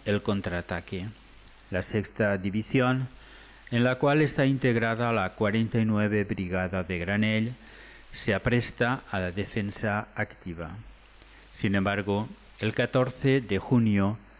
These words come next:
el mando republicano da la orden de abandonar Castellón. Las tropas franquistas entran entonces a saco,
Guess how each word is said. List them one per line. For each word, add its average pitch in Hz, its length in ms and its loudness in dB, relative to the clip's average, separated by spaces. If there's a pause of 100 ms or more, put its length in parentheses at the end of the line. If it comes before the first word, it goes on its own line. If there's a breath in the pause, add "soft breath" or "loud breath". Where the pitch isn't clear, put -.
(280 loud breath)
el 120 120 2
mando 143 360 4
republicano 127 840 2
da 110 140 2
la 98 200 2
orden 98 500 0 (180)
de 98 80 0
abandonar 95 720 0
Castellón. 80 720 -8 (680 loud breath)
Las 107 180 0
tropas 113 480 0
franquistas 139 1040 0
entran 107 560 2
entonces 104 880 0 (100)
a 101 120 -4
saco, 95 520 -4